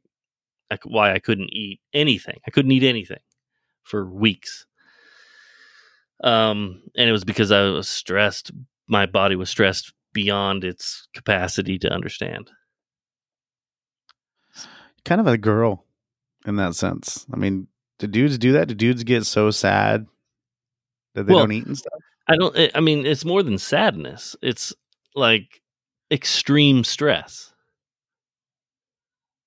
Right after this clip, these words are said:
Speaker 2: Is it because you were living with a blind person and a retard?
Speaker 1: <laughs> I wasn't living <laughs> with her dad. They had their own
Speaker 2: Oh.
Speaker 1: house.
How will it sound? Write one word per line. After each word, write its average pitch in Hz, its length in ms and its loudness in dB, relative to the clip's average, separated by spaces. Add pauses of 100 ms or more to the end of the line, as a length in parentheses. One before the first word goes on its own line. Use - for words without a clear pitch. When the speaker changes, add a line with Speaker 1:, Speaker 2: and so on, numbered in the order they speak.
(260)
Speaker 2:
Is 110 120 -2
it 104 40 -4
because 113 280 2
you 110 60 2
were 104 80 4
living 104 580 -2
with 98 300 -2
a 95 280 2
blind 98 300 -2
person 104 300 -4
and 101 100 -4
a 98 40 -4
retard? 98 480 -2 (840)
Speaker 1:
<laughs> - 880 -10
I 143 60 -4
wasn't 151 260 -4
living 135 400 4
<laughs> - 40 -12
with 202 240 2
her 147 80 -4
dad. 110 580 -2 (420)
They 123 120 2
had 123 160 2
their 110 160 2
own 107 140 -2
Speaker 2:
Oh. 104 40 -8
Speaker 1:
house. 98 320 -10